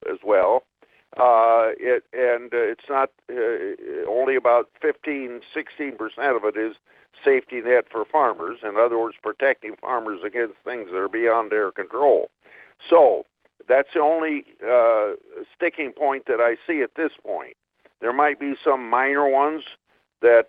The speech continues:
uh, haven't been talked about much, and I'm not anticipating what those would be right now until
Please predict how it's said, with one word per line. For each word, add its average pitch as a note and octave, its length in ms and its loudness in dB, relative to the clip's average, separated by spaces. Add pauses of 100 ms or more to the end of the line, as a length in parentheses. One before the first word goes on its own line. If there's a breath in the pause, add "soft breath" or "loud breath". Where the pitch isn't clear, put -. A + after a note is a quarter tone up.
uh, A2+ 140 4
haven't C3 320 2
been A2+ 140 -8
talked C#3+ 320 2
about C3 380 2
much, B2 380 -2 (440)
and G#2+ 160 -4
I'm A#2+ 160 0
not B2+ 240 2
anticipating B2 1080 0
what B2+ 280 2
those B2+ 300 0
would A2+ 120 -2
be C3+ 180 -6
right A#2 340 2
now A#2 300 0
until G#2+ 440 2